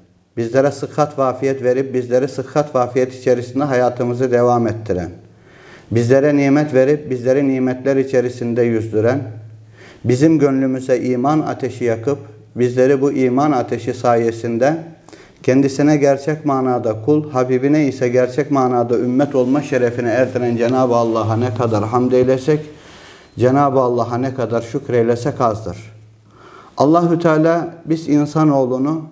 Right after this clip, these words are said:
kendisine kulluk etmek için yaratmış. Bizim ana gayemiz Allahü Teala'ya kulluk etmektir.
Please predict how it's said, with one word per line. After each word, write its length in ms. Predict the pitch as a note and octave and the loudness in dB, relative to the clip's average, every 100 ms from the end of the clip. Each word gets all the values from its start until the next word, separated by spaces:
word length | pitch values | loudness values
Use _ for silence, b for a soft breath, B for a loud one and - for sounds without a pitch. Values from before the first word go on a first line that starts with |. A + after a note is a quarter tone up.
| - | -8
kendisine 560 | - C#3 C3+ - C#3+ D3 D3 | -2 0 -2 -4 -4 -4 -2
kulluk 280 | C3+ C#3 C3 | -2 -2 -2
etmek 380 | C3 C3+ C3+ | -2 -2 -2
için 180 | C#3 - | -4 0
yaratmış. 520 | C3 C3+ C3+ - C3+ - - | 2 2 0 -4 -10 -12 -8
Bizim 340 | B2 C3 C#3+ C3 | -4 0 0 2
ana 320 | C3 C3+ C#3 | 0 0 0
gayemiz 640 | B2+ B2 A#2+ C3 D#3 - - | 2 2 2 0 -2 -6 -4
Allahü 420 | C3 C#3 C#3 B2+ | 0 2 2 0
Teala'ya 580 | B2+ B2 A#2+ B2 D#3 D#3+ | -2 -4 -2 -2 -4 -4
kulluk 320 | D#3+ D#3 D#3 | -2 0 0
etmektir. 580 | C#3+ G#2 G2 - - - | -4 -6 -8 -8 -20 -20